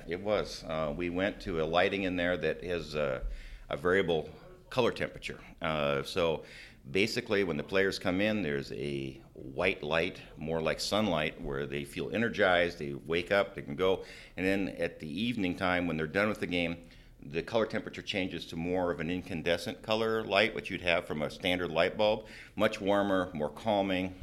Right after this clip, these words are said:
and, uh, there's a whole science behind the, uh, physics of the lights and the effects it has on people.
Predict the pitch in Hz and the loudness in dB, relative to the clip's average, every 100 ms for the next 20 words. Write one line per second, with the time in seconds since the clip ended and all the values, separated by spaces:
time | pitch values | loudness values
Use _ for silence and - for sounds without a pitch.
0 | - - 85 82 82 82 85 82 73 82 | 2 2 -4 -4 -4 -4 -4 -6 -4 -4
1 | 82 82 98 98 95 - 92 92 - 78 | -4 -8 -4 -4 -4 -4 -4 -4 -6 -8
2 | 82 85 82 80 - - - - - - | -2 0 -2 -4 -12 -18 -18 -18 -18 -14
3 | 78 87 85 85 80 76 73 - 120 85 | -6 -2 0 0 2 0 0 0 0 -2
4 | - - 87 78 80 80 90 101 - 69 | -6 -6 -4 -4 -2 2 2 0 -4 -6
5 | 80 76 - 82 - 92 85 85 90 90 | -4 -6 -2 -2 -4 -4 -2 -2 -4 -8
6 | 110 120 | -10 -10